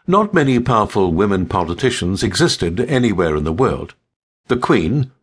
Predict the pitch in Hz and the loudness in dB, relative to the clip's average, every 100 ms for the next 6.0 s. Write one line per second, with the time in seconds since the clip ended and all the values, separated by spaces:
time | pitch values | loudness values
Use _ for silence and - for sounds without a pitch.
0 | _ 98 98 90 123 101 82 - 147 123 | _ -4 -2 -2 0 -2 -4 -2 0 0
1 | 127 _ _ _ _ 147 151 165 190 127 | -4 _ _ _ _ 0 2 4 4 2
2 | 107 92 90 - 69 - - - _ _ | 0 0 -2 -4 -6 -8 -14 -16 _ _
3 | _ _ 151 135 127 143 131 135 202 - | _ _ -2 0 0 0 2 2 2 2
4 | 95 104 147 120 101 - 98 90 123 127 | 0 2 0 0 -2 -2 -2 2 2 2
5 | 135 135 135 165 131 101 87 87 82 76 | 0 0 0 0 0 0 0 -2 -4 -10